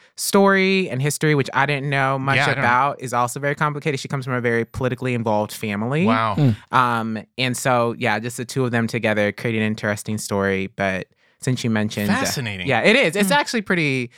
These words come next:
Speaker 1: pretty interesting. It's worth a watch. Um, but I also have been watching Rainn Wilson's The Geography of Bliss.
Speaker 4: Oh, yeah.
Speaker 2: Is that on
Speaker 4: I've heard about
Speaker 2: Netflix?
Speaker 4: that.
Speaker 2: It's on something. I
Speaker 1: Peacock?
Speaker 2: Oh, okay. Yeah,
Speaker 1: It's on
Speaker 2: yeah.
Speaker 1: Peacock.
Speaker 2: Yeah.
Speaker 1: It's probably on other, um, streaming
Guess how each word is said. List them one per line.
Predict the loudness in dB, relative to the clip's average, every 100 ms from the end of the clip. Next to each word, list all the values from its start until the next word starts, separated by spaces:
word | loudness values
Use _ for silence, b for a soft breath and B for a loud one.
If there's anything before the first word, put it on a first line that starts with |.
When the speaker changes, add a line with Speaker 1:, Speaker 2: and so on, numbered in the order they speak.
| B B B
Speaker 1:
pretty | 2 4
interesting. | 2 4 2 2 0
It's | 0 0
worth | 0
a | 2
watch. | 2 2 0 -6
Um, | -2 0 2
but | 2
I |
also | 4 2 2 0 0
have | 0
been | 0
watching | 0 0 -2 -2
Rainn | -2 0 0
Wilson's | 0 0 0 0 0 -4 b b b
The | -4
Geography | 0 4 4 2 -6 -6
of | -8
Bliss. | -6 -4 -4 -6 -10 -8
Speaker 4:
Oh, | -8 -6 -6 -4 -6 -6
yeah. | -2
Speaker 2:
Is | 0
that | 0
on | 0
Speaker 4:
I've | 0
heard | 0
about | 0 -2
Speaker 2:
Netflix? | -2
Speaker 4:
that. | -2
Speaker 2:
It's | 0
on | 0 0
something. | 0 0 0 -4 -4
I | -6 -4
Speaker 1:
Peacock? | 0 0 2 0 0 -10 _ -2
Speaker 2:
Oh, | -2 0
okay. | 0 0 0
Yeah, | 2
Speaker 1:
It's | 2
on |
Speaker 2:
yeah. | 2
Speaker 1:
Peacock. | 2 2 0
Speaker 2:
Yeah. | 2
Speaker 1:
It's | 2
probably | 4 2
on | 0
other, | -2 0 -2 -4 -4
um, | -2 -2
streaming | -2 -2 -2 0 -2 -4